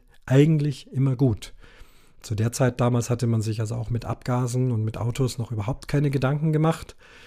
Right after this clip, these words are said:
Das müsste man auch heute nicht. Man tut's natürlich trotzdem. Auch dort ist das bleifreie Benzin, hat Einzug gehalten und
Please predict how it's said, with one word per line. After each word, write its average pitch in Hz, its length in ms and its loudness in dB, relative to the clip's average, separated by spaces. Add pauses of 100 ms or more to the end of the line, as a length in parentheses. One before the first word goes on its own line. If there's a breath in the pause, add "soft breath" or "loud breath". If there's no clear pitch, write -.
(240 loud breath)
Das 110 160 -2
müsste 143 380 4
man 131 180 2
auch 123 180 -4
heute 135 240 2
nicht. 165 320 2
Man 113 120 0
tut's 127 260 -2
natürlich 110 260 -4
trotzdem. - 560 -2
Auch 123 240 -6
dort 135 280 -4
ist - 300 -8
das 120 120 -6
bleifreie 127 680 0
Benzin, 135 680 0
hat 120 180 -4
Einzug 131 400 -4
gehalten 131 580 0
und 110 220 -4